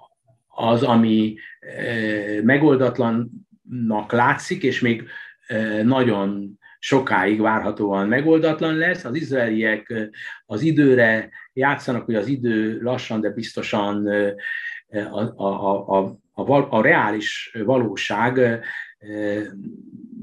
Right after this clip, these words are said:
meg fogja értetni a palesztinokkal, hogy zsidó államnak, ö, léteznie kell, és csak akkor jön, jön majd létre palesztin állam, hogyha ez a palesztin állam garantáltan, ö,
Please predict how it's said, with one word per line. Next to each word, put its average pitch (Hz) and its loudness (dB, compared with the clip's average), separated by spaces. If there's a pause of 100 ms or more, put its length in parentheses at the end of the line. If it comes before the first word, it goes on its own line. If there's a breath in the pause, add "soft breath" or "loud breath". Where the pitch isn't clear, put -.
(180)
meg 123 2
fogja 107 2
értetni 110 2 (1200 loud breath)
a 90 -8
palesztinokkal, 107 2
hogy 98 0
zsidó 117 2
államnak, 98 0
ö, 98 -2 (340 loud breath)
léteznie 151 4
kell, 160 4 (340 loud breath)
és 120 0
csak 120 -4
akkor 131 0
jön, 107 -2
jön 117 0
majd 104 0
létre 104 -2
palesztin 160 -2
állam, 147 -4 (320 loud breath)
hogyha 113 0
ez 127 4
a 101 0
palesztin 113 0
állam 117 0 (180 loud breath)
garantáltan, 104 -2
ö, 101 0